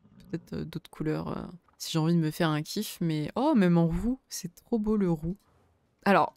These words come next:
si j'avais un truc à redire par contre, c'est que j'ai l'impression que ça manque de volume sur le dessus de la tête. Enfin, si on compare à la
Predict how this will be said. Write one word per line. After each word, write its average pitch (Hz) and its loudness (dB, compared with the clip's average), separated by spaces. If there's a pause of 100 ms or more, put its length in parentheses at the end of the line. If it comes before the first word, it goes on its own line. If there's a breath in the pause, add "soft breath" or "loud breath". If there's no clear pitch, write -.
(100)
si 208 0
j'avais 202 4
un 208 2
truc 214 -2
à 190 6
redire 190 2
par 185 -2
contre, 220 -4
c'est - -6
que 180 -8
j'ai 175 -2
l'impression 170 -6
que - -6
ça - 0
manque 175 2
de 175 0
volume 175 2
sur 165 -4
le 151 0
dessus 180 -2
de 185 -4
la 175 0
tête. 180 -4 (760 loud breath)
Enfin, 170 0
si - -2
on 160 2
compare 180 2
à 185 4
la 156 2